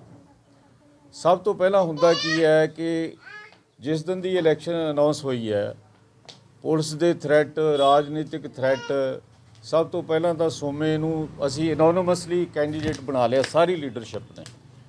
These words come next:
ਵੀ ਸਾਡਾ ਕੈਂਡੀਡੇਟ ਸੋਮਾ ਖਨੌਤ ਹੋਊਗਾ। ਜਿਸ ਦਿਨ ਦਾ ਸੋਮਾ ਖਨੌਤ ਕੈਂਡੀਡੇਟ ਬਣਿਆ, ਪੁਲਿਸ ਦਾ ਬਹੁਤ ਜ਼ਿਆਦਾ ਜ਼ੋਰ ਜ਼ਬਰਦਸਤੀ,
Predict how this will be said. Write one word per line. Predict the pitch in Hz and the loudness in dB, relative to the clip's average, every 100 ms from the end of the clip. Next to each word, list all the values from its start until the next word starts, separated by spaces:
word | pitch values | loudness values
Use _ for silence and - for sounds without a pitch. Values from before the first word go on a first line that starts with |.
| - - - | -20 -20 -12
ਵੀ | 151 | -10
ਸਾਡਾ | 147 139 143 160 160 156 | 0 2 6 6 6 4
ਕੈਂਡੀਡੇਟ | - 135 139 143 160 | 2 -4 -4 -8 -10
ਸੋਮਾ | - 135 123 139 | -10 -10 -6 -6
ਖਨੌਤ | 131 107 107 117 | -6 -6 -4 -6
ਹੋਊਗਾ। | 92 80 101 107 123 - | -12 -14 -8 -6 -8 -8
ਜਿਸ | 131 | -8
ਦਿਨ | 135 160 | -6 -2
ਦਾ | 165 | -2
ਸੋਮਾ | 151 135 131 143 | -2 -6 -4 -4
ਖਨੌਤ | 139 117 120 117 | -4 -4 -6 -6
ਕੈਂਡੀਡੇਟ | 123 117 135 139 131 | -8 -8 -6 -8 -8
ਬਣਿਆ, | 104 90 80 78 - - _ _ _ _ _ _ _ _ _ - | -10 -14 -14 -14 -16 -18 _ _ _ _ _ _ _ _ _ -8
ਪੁਲਿਸ | 156 180 156 | -2 -2 4
ਦਾ | 175 | 4
ਬਹੁਤ | 165 160 190 214 208 | 4 4 4 4 2
ਜ਼ਿਆਦਾ | 156 143 143 151 147 | 0 2 4 4 4
ਜ਼ੋਰ | 123 127 139 | 0 -6 -6
ਜ਼ਬਰਦਸਤੀ, | 120 127 127 120 135 123 - 135 | -6 -8 -8 -6 -6 -6 -10 -12